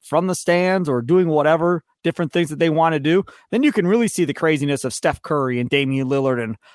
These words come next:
how far away can they really hit shots and what kind of crazy, uh, shots that they have. I think that might be more entertaining at this point than, say, the dunk competition,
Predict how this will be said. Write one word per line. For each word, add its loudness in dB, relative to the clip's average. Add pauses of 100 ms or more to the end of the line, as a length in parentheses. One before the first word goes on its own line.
how 0
far 0
away 2
can -6
they -2
really -2
hit -4
shots 0
and -2
what -6
kind -2
of -8
crazy, -2 (420)
uh, -4
shots -2
that -8
they -2
have. 0 (380)
I 2
think -6
that 2
might 0
be -2
more 0
entertaining -2
at -2
this -4
point -2 (400)
than, -2
say, 2
the -2
dunk -2
competition, -2